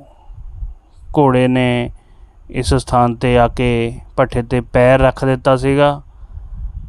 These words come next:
ਤੇ ਭੱਠਾ ਪੂਰਾ ਭਖਿਆ ਹੋਇਆ ਸੀ, ਲਪ ਲਪਾਉਂਦਾ ਸੀਗਾ। ਤੇ ਜਿਵੇਂ ਹੀ ਗੁਰੂ ਸਾਹਿਬ ਦੇ ਘੋੜੇ ਦਾ ਪੈਰ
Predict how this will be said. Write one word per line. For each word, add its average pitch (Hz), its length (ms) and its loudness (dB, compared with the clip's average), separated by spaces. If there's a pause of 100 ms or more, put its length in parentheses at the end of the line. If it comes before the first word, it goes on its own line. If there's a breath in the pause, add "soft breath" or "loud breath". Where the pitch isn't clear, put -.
ਤੇ 110 220 -4
ਭੱਠਾ 117 380 -6
ਪੂਰਾ 117 600 2 (1500)
ਭਖਿਆ 127 280 2
ਹੋਇਆ 127 260 6
ਸੀ, 131 180 -2
ਲਪ 127 220 2
ਲਪਾਉਂਦਾ 123 480 0
ਸੀਗਾ। 139 500 2 (140)
ਤੇ 117 500 -2 (640)
ਜਿਵੇਂ 151 320 4
ਹੀ 143 340 2 (880 soft breath)
ਗੁਰੂ 127 240 4
ਸਾਹਿਬ 131 300 2
ਦੇ 135 220 2 (100)
ਘੋੜੇ 127 200 4
ਦਾ 123 120 2
ਪੈਰ 127 420 4